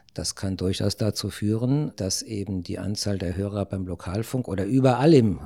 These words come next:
Hörfunkmarkt halt sich etwas verkleinert. Ich weiß nicht, wie viel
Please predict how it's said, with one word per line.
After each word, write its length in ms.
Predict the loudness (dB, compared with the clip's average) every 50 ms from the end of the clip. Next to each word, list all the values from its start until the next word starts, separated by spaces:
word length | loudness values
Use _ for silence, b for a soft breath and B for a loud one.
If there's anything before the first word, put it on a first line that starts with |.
| -8
Hörfunkmarkt 840 | -4 -2 -2 -2 -2 -2 -6 -4 -2 -2 -2 -2 -2 -4 -6 -6 -2
halt 240 | -2 -2 -2 -2
sich 300 | -4 -6 -6 -6 -8 -12
etwas 380 | -14 -16 -12 -10 -8 -6 -6 -6
verkleinert. 600 | -8 -10 -12 -12 -12 -8 -4 -2 -2 -4 -4 -8 B B B B B B B B B B B B B B B -6
Ich 200 | -6 -6 -2 -2
weiß 340 | 0 0 0 0 -2 -2
nicht, 480 | -2 -2 -2 -4 -6 -10 -12 -14 -16 -14 -14
wie 300 | -14 -10 -8 -8 -8 -8
viel 420 | -8 -6 -6 -4 -4 -4 -6 -8